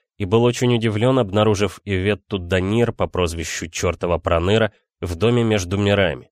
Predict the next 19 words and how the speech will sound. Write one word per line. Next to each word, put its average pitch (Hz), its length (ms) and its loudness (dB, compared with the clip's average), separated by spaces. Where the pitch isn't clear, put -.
Запросив 117 640 0
у 120 200 0
духа 110 400 -4
дома, 113 420 2
как 107 220 -2
она 95 180 2
там 95 160 0
оказалась, 107 640 0
мастер 120 400 -2
душ 123 240 -4
только 127 320 0
головой 123 560 4
покачал. 80 560 -6
На 101 140 -2
лицо 117 300 0
было 143 260 2
чье-то 131 340 -2
стороннее 120 600 2
вмешательство. 101 840 -2